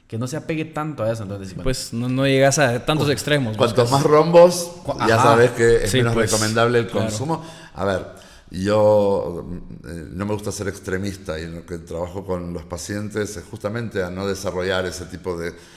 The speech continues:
Speaker 3: no como nunca más
Speaker 2: Sí,
Speaker 3: tal
Speaker 2: sí,
Speaker 3: o cual
Speaker 2: sí.
Speaker 3: cosa.
Speaker 1: Ajá.
Speaker 3: Pero la idea es que uno pueda ser quien elige consumir moderadamente esas cosas si le gustan,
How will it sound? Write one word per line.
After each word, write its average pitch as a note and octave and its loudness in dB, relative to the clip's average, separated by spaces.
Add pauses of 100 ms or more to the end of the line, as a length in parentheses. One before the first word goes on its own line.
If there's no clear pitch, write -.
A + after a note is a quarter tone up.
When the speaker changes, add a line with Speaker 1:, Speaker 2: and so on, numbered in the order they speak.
(500)
Speaker 3:
no F2+ -6
como F#2+ -2
nunca F#2+ -4
más F2+ -4
Speaker 2:
Sí, E3 4
Speaker 3:
tal G#2 4
Speaker 2:
sí, G#2 4
Speaker 3:
o G3 4
cual D3+ 4
Speaker 2:
sí. G#2+ 2
Speaker 3:
cosa. G2 -2
Speaker 1:
Ajá. A#2+ -8 (800)
Speaker 3:
Pero F#2 -4
la F#2 -2
idea A2 2
es A#2 -2
que - -6
uno A2+ -2
pueda G#2+ 0
ser A2 0
quien F2+ -6
elige G#2 -6
consumir F#2+ -6
moderadamente G#2+ -2
esas F#2+ -8
cosas G#2 -4
si G2+ -6
le G#2 0
gustan, C3 -4